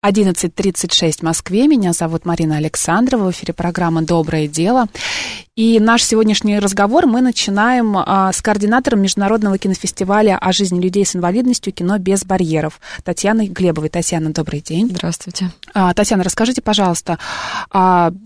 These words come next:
Speaker 1: более подробно об этой акции, а, «Кино без барьеров». А, когда она проходила и планируется ли ее проведение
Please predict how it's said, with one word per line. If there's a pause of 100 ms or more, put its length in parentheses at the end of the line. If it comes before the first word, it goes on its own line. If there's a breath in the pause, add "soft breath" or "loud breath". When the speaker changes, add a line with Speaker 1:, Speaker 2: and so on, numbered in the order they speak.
(460)
Speaker 1:
более
подробно
об
этой
акции,
а,
«Кино
без
барьеров».
А,
когда
она
проходила
и
планируется
ли
ее
проведение